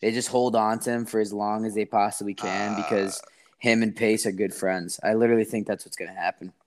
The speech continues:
Speaker 2: Well, that'd be hilarious. By the way, I want, this is my weekly thank you to the Chicago Bears for their first round draft pick. How's that working out?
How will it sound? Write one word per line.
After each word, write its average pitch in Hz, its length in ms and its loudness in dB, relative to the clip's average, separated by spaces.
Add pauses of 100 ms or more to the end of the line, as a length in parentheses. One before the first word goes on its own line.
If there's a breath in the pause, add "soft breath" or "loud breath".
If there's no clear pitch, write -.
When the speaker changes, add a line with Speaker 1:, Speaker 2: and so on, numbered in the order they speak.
(140)
Speaker 2:
Well, 117 360 -4
that'd 123 180 -10
be 123 140 -14
hilarious. 110 580 -10
By 131 220 -2
the 127 60 -4
way, 113 240 -8 (120)
I 131 80 -2
want, 127 220 -4
this 131 140 -10
is 131 120 -12
my 120 260 -6 (480)
weekly 143 680 -6
thank 127 260 -8
you 131 60 -14
to 120 60 -12
the 113 40 -12
Chicago 113 540 -6
Bears 110 400 -6
for 101 400 -10
their 95 260 -10
first 110 360 -10
round 101 180 -12
draft 139 340 -2
pick. - 340 -8
How's 117 260 -10
that 107 140 -8
working 104 280 -14
out? 196 240 -4